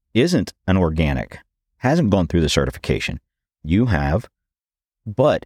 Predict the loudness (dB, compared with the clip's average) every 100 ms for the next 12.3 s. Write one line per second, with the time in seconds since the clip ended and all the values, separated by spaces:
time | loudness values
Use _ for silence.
0 | _ -2 0 0 0 0 2 2 0 2
1 | 2 2 0 -2 -6 _ _ _ _ _
2 | _ _ _ _ -6 0 0 0 0 0
3 | 0 -4 -6 -4 0 0 0 0 0 -2
4 | -8 _ _ _ _ _ _ _ _ _
5 | _ _ _ -4 -4 0 0 0 0 0
6 | 0 -6 _ _ -4 0 0 -2 0 2
7 | 2 0 0 0 2 0 0 -2 0 0
8 | 0 0 0 -2 -2 0 0 -2 -4 -6
9 | -2 0 2 2 2 2 0 -2 -4 _
10 | _ _ _ _ 0 2 2 2 2 2
11 | 0 -2 -6 -8 -2 2 2 0 -2 -2
12 | -2 -2 -6